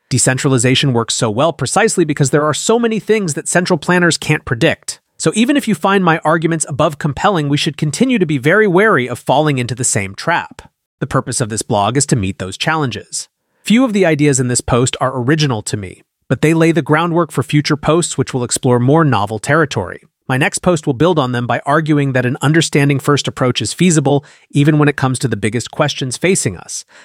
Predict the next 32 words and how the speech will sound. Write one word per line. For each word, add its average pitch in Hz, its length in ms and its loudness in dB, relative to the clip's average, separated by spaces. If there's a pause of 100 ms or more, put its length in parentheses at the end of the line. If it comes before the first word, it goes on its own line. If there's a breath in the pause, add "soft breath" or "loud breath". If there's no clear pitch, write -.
that 117 80 0
we 113 140 0
can 120 120 -2
look 110 160 -4
ahead 139 300 0
to 143 60 -4
see 131 180 -2
the 117 100 -4
broad 120 320 0
outlines 123 440 -2
of 101 100 -8
where 107 140 2
humanity 98 520 0
is 87 120 -10
going, 123 440 -2 (240 soft breath)
and 113 140 -4
use 139 200 2
that 143 180 0
knowledge 135 380 2
to - 100 -2
steer 151 280 2
towards 120 300 0
a 110 40 -2
future 175 380 0
that 123 140 2
is 104 100 -2
both 104 280 -2
deeply 147 320 4
human 120 440 2
and 117 160 0
deeply 107 300 0
humane. 104 640 -4